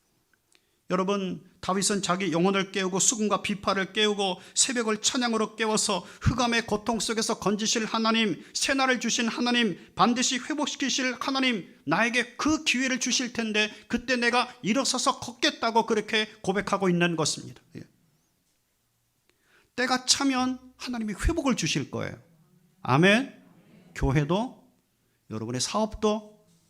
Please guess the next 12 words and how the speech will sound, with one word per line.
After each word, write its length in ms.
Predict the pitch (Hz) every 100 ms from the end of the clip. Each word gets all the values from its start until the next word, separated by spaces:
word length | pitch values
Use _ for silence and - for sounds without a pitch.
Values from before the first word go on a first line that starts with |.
| -
여러분이 260 | 113 117 123
하는 260 | - 170
일도. 540 | 110 131 156 117 - -
예. 140 | - - _ _ _ _ _ _ _ _ _ _ _ _ _ _ _ _ _
그런데 220 | - 123 131
그때 320 | 156 - 165 -
일어서서 840 | 170 185 190 175 202 147 - _
뛰고 260 | - 254 226
걸어야죠. 580 | - 107 107 - - 120 _ _ _ _ _ _ _ _ _ _ _ _ _ _ _ _ _ _ -
지금 300 | - 190 202
현재 360 | - 254 220 208
휠체어에 720 | - 320 311 302 277 254